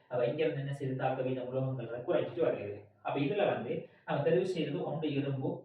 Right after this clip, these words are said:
மத்தது செப்பு. இது ரெண்டுலயும் எது அனோட்டா தொழிற்படும்டா? எப்ப தாக்கவியல் தொடர்ல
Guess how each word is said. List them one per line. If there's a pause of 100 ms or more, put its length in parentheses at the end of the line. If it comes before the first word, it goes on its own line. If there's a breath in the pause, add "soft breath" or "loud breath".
(160)
மத்தது (360)
செப்பு. (380 loud breath)
இது
ரெண்டுலயும்
எது (120)
அனோட்டா
தொழிற்படும்டா? (140)
எப்ப (160)
தாக்கவியல்
தொடர்ல